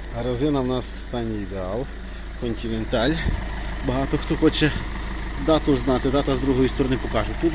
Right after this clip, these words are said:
у нас немає навіть найменшого бортика, покажу зблизька. Це у нас, зараз попробую показати, стерти, що воно стирається.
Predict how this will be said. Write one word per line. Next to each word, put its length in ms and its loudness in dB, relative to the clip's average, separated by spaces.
у 40 2
нас 180 0
немає 400 4
навіть 220 4
найменшого 520 2
бортика, 360 2
покажу 320 2
зблизька. 380 2
Це 100 6
у 60 6
нас, 300 4
зараз 240 4
попробую 460 4
показати, 460 4
стерти, 340 2
що 120 0
воно 120 4
стирається. 600 4